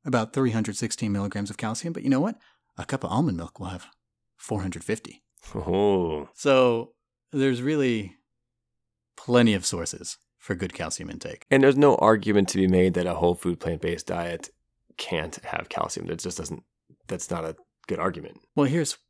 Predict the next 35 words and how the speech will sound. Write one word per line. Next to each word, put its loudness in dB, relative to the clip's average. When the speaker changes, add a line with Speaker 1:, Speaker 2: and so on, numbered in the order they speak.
Speaker 1:
where 0
I 0
will -6
take -2
that. -4
And -6
where 2
did -2
the -2
animals -4
get -8
their -8
calcium? -10
Speaker 2:
Right. 0
And 4
the 0
same, 4
honestly, 4
you -4
can 0
make 0
the 0
same 0
argument -2
about -6
B -12
twelve. -4
Speaker 1:
Yeah. 4
Speaker 2:
I -6
mean, -4
when -2
cows 2
eat -2
the -2
grass 0